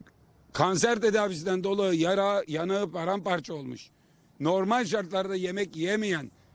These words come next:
bakıma muhtaç insanları burada zulmetmeyin.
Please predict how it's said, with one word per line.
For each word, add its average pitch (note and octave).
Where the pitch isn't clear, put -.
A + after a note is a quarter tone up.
bakıma G#3
muhtaç G3
insanları F3
burada F#3
zulmetmeyin. E3